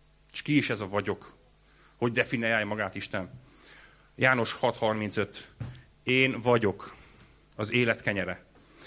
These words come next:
Aki én hozzám jön, nem éhezik meg, és aki én bennem hisz,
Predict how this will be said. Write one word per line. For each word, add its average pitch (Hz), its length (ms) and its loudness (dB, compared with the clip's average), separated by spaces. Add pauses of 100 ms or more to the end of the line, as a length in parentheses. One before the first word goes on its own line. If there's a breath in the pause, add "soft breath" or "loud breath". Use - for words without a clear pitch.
(120 loud breath)
Aki 135 220 -2
én 143 180 6
hozzám 123 380 2
jön, 110 200 4
nem 131 200 4
éhezik 110 380 0
meg, 104 300 -2 (240 loud breath)
és - 120 0
aki 127 200 -2
én 139 240 4
bennem 127 320 2
hisz, - 480 -2